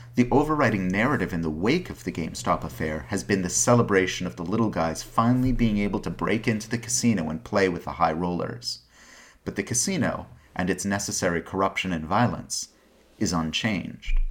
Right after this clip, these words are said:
It is vital to recognize that capitalism survives and adapts by constantly cycling through new capitalists drawn from the ranks of the oppressed.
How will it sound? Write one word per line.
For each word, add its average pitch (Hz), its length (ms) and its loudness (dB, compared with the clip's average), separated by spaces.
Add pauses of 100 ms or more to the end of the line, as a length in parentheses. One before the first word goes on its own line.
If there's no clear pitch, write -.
(1120)
It 120 140 4
is 98 280 0
vital 113 560 0
to - 140 -6
recognize 87 680 -2
that 90 160 -4
capitalism 117 640 0
survives 104 760 -2
and 85 140 -6
adapts 92 480 -2
by 82 180 -6
constantly 123 680 0
cycling 92 560 -4
through 87 260 -2
new 95 260 2
capitalists - 800 -4
drawn 101 440 0
from 87 220 -4
the 87 120 -4
ranks 92 440 -4
of - 120 -10
the 76 80 -8
oppressed. - 680 -4